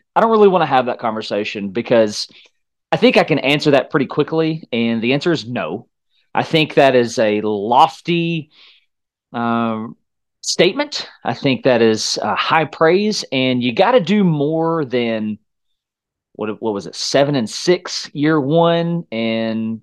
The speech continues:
double-digit wins year two. We're gonna really find out, you know,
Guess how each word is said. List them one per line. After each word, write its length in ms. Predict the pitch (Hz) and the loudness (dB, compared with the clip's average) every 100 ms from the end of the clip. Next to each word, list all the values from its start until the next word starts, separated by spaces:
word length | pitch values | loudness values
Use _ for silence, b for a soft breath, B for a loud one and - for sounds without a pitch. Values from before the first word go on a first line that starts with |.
| 123 | 0
double-digit 480 | 143 143 143 131 120 | 2 2 0 -2 -4
wins 400 | 143 143 139 117 | -2 -2 -4 -4
year 200 | 127 139 | -6 -6
two. 520 | - 156 160 160 147 b b b b b b _ _ _ _ - | -2 0 2 0 -4 b b b b b b _ _ _ _ -2
We're 180 | 175 247 | 2 6
gonna 180 | 370 | 6
really 200 | 320 320 | 8 6
find 360 | 262 226 220 185 | 6 4 4 4
out, 500 | 143 123 80 - - - _ | 4 4 0 -8 -16 -18 _
you 120 | 147 | -4
know, 380 | 135 127 123 | 0 2 0